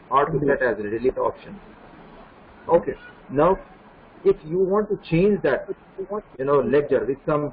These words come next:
more features, then you have to send an email to them. Or else, what the second option is, if there is no proper budget to hire a specific team or to keep a specific team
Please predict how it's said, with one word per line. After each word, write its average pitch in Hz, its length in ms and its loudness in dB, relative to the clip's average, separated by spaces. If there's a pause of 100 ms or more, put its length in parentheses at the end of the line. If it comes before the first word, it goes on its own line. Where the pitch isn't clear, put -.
(160)
more 165 280 2
features, 147 300 -2 (1080)
then 143 320 2 (200)
you 123 260 -2
have 127 200 -2
to 139 180 2
send 127 180 0
an 120 100 2
email 110 300 -2
to - 80 -8
them. - 420 -16 (240)
Or 135 200 6
else, 196 100 0 (800)
what 147 220 -2 (200)
the 135 140 -4
second 202 400 2
option 160 420 -2
is, 113 60 -6 (220)
if - 180 -16
there 139 140 6
is 139 100 2
no 165 220 2
proper 131 360 0
budget 113 460 -2 (1700)
to 139 120 4
hire 147 360 4
a 135 100 -2
specific - 580 -4
team 131 380 -4 (360)
or 127 300 2
to 123 220 -6 (160)
keep 165 200 0 (100)
a 135 80 -4 (100)
specific 143 480 -2
team 139 220 -2